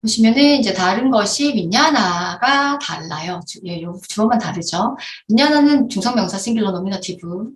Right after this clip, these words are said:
민야나이 되겠고요. 그러니까 아나타는 무하고요.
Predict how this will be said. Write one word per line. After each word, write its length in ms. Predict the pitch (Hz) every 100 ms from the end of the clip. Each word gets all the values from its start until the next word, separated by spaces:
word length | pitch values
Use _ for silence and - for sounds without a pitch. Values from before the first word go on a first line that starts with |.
| _ _ -
민야나이 580 | 170 185 185 175 180 185
되겠고요. 460 | - 180 175 - 285 294 247 - - - -
그러니까 100 | -
아나타는 400 | - - 180 175
무하고요. 1000 | 170 185 180 180 180 196 254 294 330